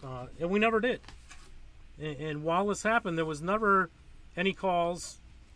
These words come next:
from the Democrats. I mean, we know why. We know it's all political, but it just, we can't forget that these other incidents happened.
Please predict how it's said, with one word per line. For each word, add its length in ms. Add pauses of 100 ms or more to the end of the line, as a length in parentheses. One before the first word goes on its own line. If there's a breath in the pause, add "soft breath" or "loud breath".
from 140
the 80
Democrats. 300
I 40
mean, 100
we 120
know 140
why. 260
We 100
know 140
it's 100
all 140
political, 480
but 100
it 60
just, 200 (540 loud breath)
we 140
can't 260
forget 380
that 120
these 220
other 240
incidents 440
happened. 360